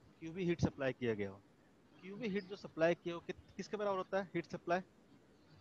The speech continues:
तो heat supply क्या होगा? तो change in internal energy plus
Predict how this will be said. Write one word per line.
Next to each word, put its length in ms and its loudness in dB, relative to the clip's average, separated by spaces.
तो 60 -14
heat 180 -2
supply 300 2
क्या 160 0
होगा? 300 0
तो 40 -10
change 360 4
in 120 2
internal 340 2
energy 380 -2
plus 200 4